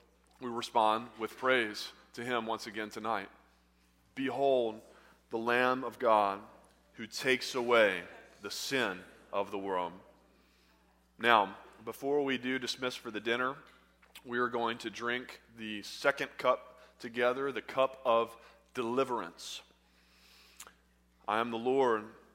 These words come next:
and I will bring you out from under the burdens of the Egyptians, and I will deliver you from slavery to them."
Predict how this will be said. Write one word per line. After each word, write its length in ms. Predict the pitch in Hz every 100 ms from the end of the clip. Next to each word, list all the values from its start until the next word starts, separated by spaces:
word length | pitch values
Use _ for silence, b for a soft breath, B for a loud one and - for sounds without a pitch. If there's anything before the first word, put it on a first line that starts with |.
| _ _ _ _ -
and 140 | 110
I 100 | 110
will 140 | 110 110
bring 300 | 113 120 123
you 140 | 120
out 220 | 113 120
from 180 | - 113
under 220 | 113 120
the 100 | 120
burdens 460 | 113 117 117 117 113
of 120 | 110
the 120 | 107
Egyptians, 680 | 104 104 110 - 110 101 101
and 100 | 98
I 180 | 98 104
will 180 | 107 101
deliver 560 | 107 95 117 139 127
you 320 | 110 101 101
from 180 | 95 101
slavery 600 | 104 - 107 104 98 98
to 140 | 95 95
them." 280 | 90 85